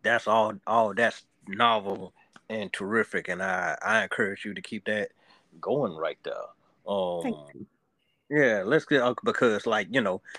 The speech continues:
Speaker 1: you rarely hear about that type of thing being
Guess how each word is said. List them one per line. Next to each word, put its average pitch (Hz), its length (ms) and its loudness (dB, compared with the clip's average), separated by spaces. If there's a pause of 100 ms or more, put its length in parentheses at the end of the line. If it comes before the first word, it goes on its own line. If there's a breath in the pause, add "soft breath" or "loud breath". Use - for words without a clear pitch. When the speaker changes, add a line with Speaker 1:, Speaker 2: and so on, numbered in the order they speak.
Speaker 1:
you 143 200 2
rarely 139 420 4
hear 123 400 2 (1300)
about 107 440 0 (360)
that 120 220 -4
type 117 200 -2
of 101 100 -14
thing 101 400 -8
being 90 520 -14